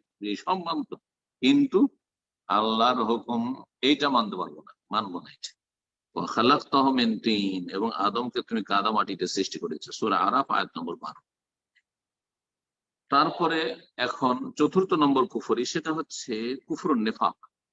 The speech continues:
লেখক বলছেন, "মা হুয়া কুফরুন নেফাক", মোনাফেকির কুফরিটা কি আবার?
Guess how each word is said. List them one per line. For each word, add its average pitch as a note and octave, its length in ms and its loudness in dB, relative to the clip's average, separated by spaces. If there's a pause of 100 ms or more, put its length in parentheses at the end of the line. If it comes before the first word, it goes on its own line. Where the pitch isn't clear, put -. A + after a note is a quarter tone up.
(100)
লেখক C3 240 0
বলছেন, C#3+ 300 2
"মা D#3+ 120 4
হুয়া F3 160 0
কুফরুন E3 360 0
নেফাক", A#2 380 2
মোনাফেকির C#3+ 880 0
কুফরিটা D3+ 480 -4
কি B2 240 -4
আবার? G#2+ 240 -4